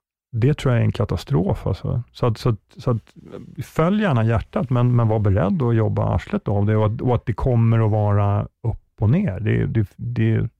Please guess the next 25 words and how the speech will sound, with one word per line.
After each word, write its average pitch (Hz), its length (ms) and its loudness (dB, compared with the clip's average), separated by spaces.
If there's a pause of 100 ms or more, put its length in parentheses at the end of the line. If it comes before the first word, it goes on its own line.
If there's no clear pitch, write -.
(120)
det 123 200 2
är 196 40 4
min 165 280 2
erfarenhet. 110 500 0
Sen 139 140 -2
finns 180 160 0
det 165 100 -2
säkert 117 260 0
någon 107 340 2 (420)
som - 80 -6
kan 113 120 0
säga 110 160 0
att 98 80 -2
nej, 107 260 -2
nej, 101 140 -8
men 104 140 -8
det 113 80 -6
där 123 280 0
är, 110 160 -2
det 120 180 0
är 123 40 2
liksom, 113 360 -4
det 120 100 2
ordnar 107 300 2
sig. - 240 -8